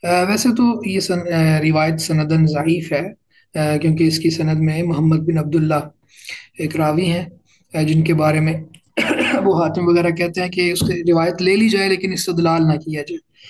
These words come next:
तो खैर, अ, मुझ-, अ, एक और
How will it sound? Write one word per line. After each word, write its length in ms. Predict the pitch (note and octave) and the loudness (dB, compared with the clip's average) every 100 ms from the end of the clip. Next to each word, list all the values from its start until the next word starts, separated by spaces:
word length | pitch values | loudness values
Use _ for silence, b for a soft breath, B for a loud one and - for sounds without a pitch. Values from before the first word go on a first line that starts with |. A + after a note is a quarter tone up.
| B B B B B - | B B B B B -6
तो 100 | D#3+ | -2
खैर, 220 | G3+ G#3+ | 0 -2
अ, 540 | A3+ F3+ E3 D#3+ D#3 D3+ | -2 0 2 2 2 0
मुझ-, 380 | E3+ E3+ E3 E3 | 0 -2 -2 0
अ, 260 | D#3 D3+ | 0 2
एक 200 | E3 E3 | 0 2
और 380 | F3+ F#3+ F#3+ | 2 2 -2